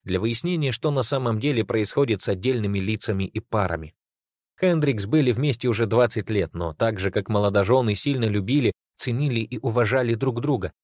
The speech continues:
Они приверженцы так называемой эмоциональной прозрачности, определяемой ими как способность знать свои собственные чувства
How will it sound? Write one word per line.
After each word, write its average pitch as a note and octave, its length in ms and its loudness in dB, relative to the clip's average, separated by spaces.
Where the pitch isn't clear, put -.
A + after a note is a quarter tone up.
Они G2 200 -2
приверженцы A2 640 0
так G#2+ 200 0
называемой G#2+ 600 0
эмоциональной A2 760 0
прозрачности, G#2+ 800 0
определяемой A#2 720 -2
ими D3 320 -4
как A2+ 180 0
способность A#2 600 -2
знать B2 320 -2
свои C3 220 -2
собственные A2 600 -2
чувства D3+ 420 2